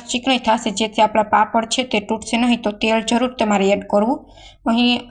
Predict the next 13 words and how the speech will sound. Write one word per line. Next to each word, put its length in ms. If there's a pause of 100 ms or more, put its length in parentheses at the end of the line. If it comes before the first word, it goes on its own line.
આંધણ 460
છે 160
તે 180
સરસ 440
મેં 180
પાંચ 280
મિનિટ 280
સુધી 260
પાકવા 400
દીધું 340
છે 140
અને 140
સરસ 340